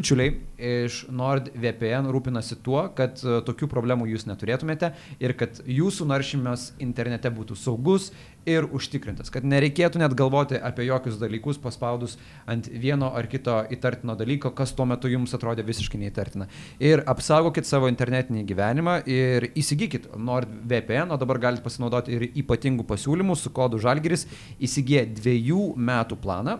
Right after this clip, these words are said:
su septyniasdešimt procentų nuolaida ir dar papildomai gausite keturis papildomus prenumeratos mėnesius. Taigi aš manau, kad labai tikrai geras ir fainas pasiūlymas visiems sporto gerbėjams, visiems, kurie internete praleidžia daug laiko, o mes tikrai kaip sporto gerbėjai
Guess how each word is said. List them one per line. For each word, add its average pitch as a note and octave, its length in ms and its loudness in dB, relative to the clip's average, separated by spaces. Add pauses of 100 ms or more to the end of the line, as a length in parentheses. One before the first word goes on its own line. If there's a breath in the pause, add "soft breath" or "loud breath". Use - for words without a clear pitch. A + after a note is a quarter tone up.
su - 320 2
septyniasdešimt B2 760 0
procentų A#2+ 460 -4
nuolaida B2+ 380 0 (180 loud breath)
ir G#2 160 -6
dar A#2+ 160 2
papildomai A#2+ 480 2
gausite A#2+ 380 2 (260 loud breath)
keturis C3 400 2
papildomus D#3+ 800 2
prenumeratos A2 800 -2 (100)
mėnesius. G2 480 -6
Taigi A2 240 -6
aš B2 80 -6
manau, A#2+ 160 -2
kad A#2 240 -6
labai A#2+ 240 2
tikrai A2+ 300 0 (100)
geras A2 400 2
ir B2 80 -10
fainas A#2 320 -6
pasiūlymas A#2+ 480 -4
visiems B2+ 320 -6 (320 loud breath)
sporto C3 400 -2
gerbėjams, C#3 480 -2
visiems, C3+ 320 -2
kurie C3+ 240 -2 (160)
internete B2 400 0
praleidžia A#2+ 300 2
daug A#2 240 0
laiko, D#3 240 4 (260 loud breath)
o B2 80 0
mes C#3 220 6
tikrai D3+ 400 2
kaip C#3 160 -4
sporto C#3 320 0
gerbėjai B2+ 240 2